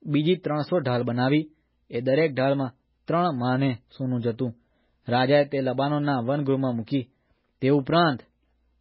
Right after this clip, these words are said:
રાજાએ હાથીદાંતનું એક મોટું સિંહાસન બનાવ્યું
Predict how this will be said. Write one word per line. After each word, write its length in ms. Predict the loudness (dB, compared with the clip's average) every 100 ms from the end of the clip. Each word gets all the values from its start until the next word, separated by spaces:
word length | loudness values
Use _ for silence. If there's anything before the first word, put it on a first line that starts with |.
| _ _ _ _ _ _ -2
રાજાએ 520 | 0 2 4 4 2
હાથીદાંતનું 600 | -6 -4 -2 -2 -2 -2
એક 120 | -2 -2
મોટું 400 | -2 -2 -2 -4
સિંહાસન 560 | -6 -6 -4 -4 -4
બનાવ્યું 420 | -2 0 0 -2